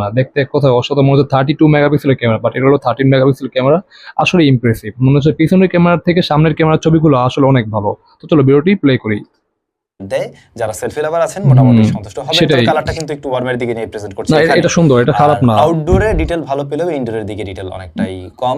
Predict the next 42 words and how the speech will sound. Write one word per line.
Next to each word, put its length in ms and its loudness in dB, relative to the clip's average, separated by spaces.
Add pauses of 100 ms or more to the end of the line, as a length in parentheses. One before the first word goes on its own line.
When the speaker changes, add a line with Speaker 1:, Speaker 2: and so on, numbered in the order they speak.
(100)
Speaker 1:
ও, 140 2
Speaker 2:
তাছাড়া 260 4
কর্নার 340 0
এরিয়া 220 -4
Speaker 1:
আচ্ছা, 140 0
আচ্ছা, 180 0
ওটা 160 4
ছিল 160 2
আউটডোরের 500 2
ছবি, 240 0
এটা 200 -2
ছিল 80 0
ইনডোরের 340 2
ছবি। 100 -2
দেখো 180 2
আউটডোর, 380 2 (260)
মানে 140 4
আউটডোর, 420 2 (220)
আউটডোরের 340 2
যে 60 6
ছবিগুলো 380 2 (140)
ওটা 140 2
ডিটেলস 320 2
প্রোগ্রাম 220 2
খুবই 200 2
ভালো, 240 2 (140)
খুবই 240 0
শার্পনেস 340 0
একদম 280 0
পুরো 180 2 (100)
পারফেক্ট 280 -2
ছিল, 100 2 (120)
but 100 0 (120)
ইনডোরের 260 2
ছবিগুলো 320 2
দেখো 200 2 (100)
একদম 180 0 (120)
শার্পনেসের 460 -2
ঘাটতি 400 -2
প্লাস 300 0 (480)
ডিটেলসের 480 2
ঘাটতি। 220 0